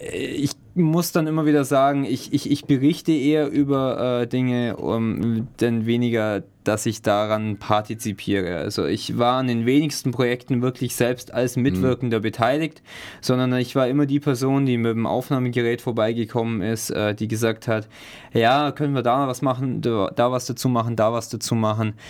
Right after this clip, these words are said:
Speaker 1: Äh, oder eben dann durch meine Arbeit hier Kontakte weiterempfehlen konnte. Aber tatsächlich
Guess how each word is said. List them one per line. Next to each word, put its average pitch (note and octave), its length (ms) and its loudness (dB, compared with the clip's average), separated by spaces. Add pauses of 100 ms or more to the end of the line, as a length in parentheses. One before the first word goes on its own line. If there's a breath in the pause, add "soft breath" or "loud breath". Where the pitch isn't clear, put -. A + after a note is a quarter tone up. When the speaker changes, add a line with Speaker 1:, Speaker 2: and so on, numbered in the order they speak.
(220 loud breath)
Speaker 1:
Äh, A2 380 4
oder E3+ 500 4
eben C#3+ 320 4
dann C3+ 380 4
durch C#3+ 420 2
meine B2 320 0
Arbeit B2+ 360 0
hier C3+ 220 2
Kontakte A#2+ 560 0
weiterempfehlen G#2 920 -2
konnte. B2+ 560 -2 (380 loud breath)
Aber E3 480 2
tatsächlich C#3+ 720 0